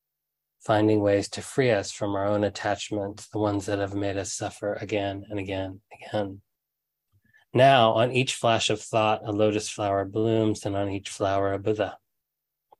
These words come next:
May we share this mind with all beings so that we and the world together may grow in wisdom.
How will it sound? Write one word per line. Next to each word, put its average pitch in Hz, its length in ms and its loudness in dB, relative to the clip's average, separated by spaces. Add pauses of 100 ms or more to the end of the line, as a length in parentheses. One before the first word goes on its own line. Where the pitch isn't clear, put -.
(400)
May 110 80 0
we 98 140 0
share 104 220 2
this 98 200 -2
mind 98 280 0
with 92 120 -4
all 95 160 2
beings 120 540 4
so 113 140 -4
that 104 220 -2
we 117 300 4
and 104 140 -2
the 98 80 -2
world 98 340 -2
together 104 600 -2 (920)
may 104 100 0
grow 95 280 -2
in 98 140 -6
wisdom. 95 560 -6